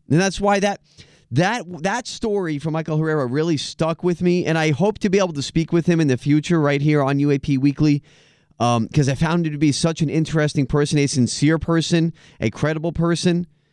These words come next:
that I, I really, really would love to speak to him here on U A P Weekly, and I'm going to try to make that happen,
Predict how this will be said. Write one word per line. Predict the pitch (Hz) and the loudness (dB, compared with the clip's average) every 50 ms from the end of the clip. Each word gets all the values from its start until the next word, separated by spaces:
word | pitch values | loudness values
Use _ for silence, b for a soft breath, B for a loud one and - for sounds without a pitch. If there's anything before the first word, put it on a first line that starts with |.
| _ _ _ _ _ _ _ _ _ _ _ _ _ - | _ _ _ _ _ _ _ _ _ _ _ _ _ -2
that | 107 143 143 - - | 0 0 0 0 0
I, | 135 139 139 131 - - | -2 -2 -2 -2 -2 -2
I | - 135 | -2 0
really, | 131 123 123 131 156 185 190 196 175 156 135 110 95 98 - _ _ | 0 0 2 4 4 4 4 4 2 0 -2 -2 -4 -8 -10 _ _
really | - 113 127 147 170 165 156 147 | -4 0 2 2 2 2 2 0
would | 127 135 120 | 0 0 0
love | 120 131 135 151 165 170 139 | 0 0 2 2 0 0 -2
to | - 131 | -6 -10
speak | - - - 151 147 | -6 -4 -4 -4 -2
to | - 131 131 | -2 -2 0
him | 131 120 | 0 0
here | 120 127 127 123 120 | 0 0 0 -2 -2
on | - - 131 135 135 | -2 -2 0 2 2
U | 135 131 | 4 2
A | 127 | 2
P | 123 - 127 | 2 0 0
Weekly, | 117 120 127 117 - 127 | 2 2 0 2 0 0
and | 117 113 | 2 2
I'm | 117 | 2
going | 113 139 135 | 2 0 0
to | 123 104 | 0 -2
try | - - 135 143 143 | -2 -2 0 0 -2
to | 139 - | 0 0
make | 123 123 120 - | 0 0 0 0
that | - 117 120 113 | -2 -4 -2 -2
happen, | 123 117 110 110 - 113 104 104 | -2 -2 -2 -2 -2 -2 -2 -2